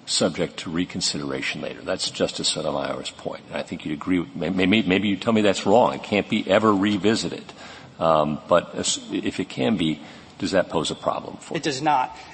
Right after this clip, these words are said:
Speaker 2: And I would say that in response to the question about whether or not there could be a renewed stay relief motion, certainly any party can file a motion at any time seeking relief from a prior order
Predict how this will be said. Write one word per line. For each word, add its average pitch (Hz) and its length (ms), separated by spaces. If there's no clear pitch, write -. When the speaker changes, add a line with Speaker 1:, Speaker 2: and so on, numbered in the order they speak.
Speaker 2:
And 175 280
I 190 120
would 180 140
say 202 120
that 175 200
in 185 140
response 185 520
to 190 120
the 160 100
question 175 440
about 151 320
whether 165 220
or - 20
not 151 220
there 160 80
could 160 160
be 160 80
a 151 60
renewed 156 440
stay 165 180
relief 147 240
motion, 151 440
certainly 156 680
any 233 220
party 175 400
can 160 340
file 180 240
a 180 80
motion 165 520
at 151 300
any 185 220
time 151 420
seeking 180 480
relief 165 380
from 165 100
a 147 60
prior 160 340
order 151 380